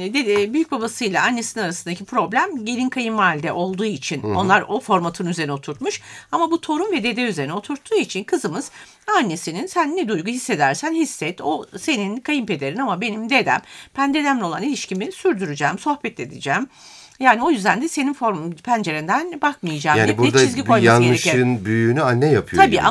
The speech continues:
Speaker 2: görünüyor.
Speaker 1: şöyle, burada işte anneyi de kaybetme duygusu var. Burada anneyi kaybetmeyle ilgili bir nokta olmaz. Tam tersi, annenin yanlış duygusu da pasifize etmiş olur burada.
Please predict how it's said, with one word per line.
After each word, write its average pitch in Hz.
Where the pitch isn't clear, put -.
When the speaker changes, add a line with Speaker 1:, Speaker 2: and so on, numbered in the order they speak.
Speaker 2:
görünüyor. 370
Speaker 1:
şöyle, 285
burada 262
işte 294
anneyi 240
de 262
kaybetme 151
duygusu 151
var. 403
Burada 339
anneyi 311
kaybetmeyle 285
ilgili 254
bir 262
nokta 269
olmaz. 330
Tam 302
tersi, 160
annenin 269
yanlış 269
duygusu 226
da 214
pasifize 156
etmiş 135
olur 131
burada. 135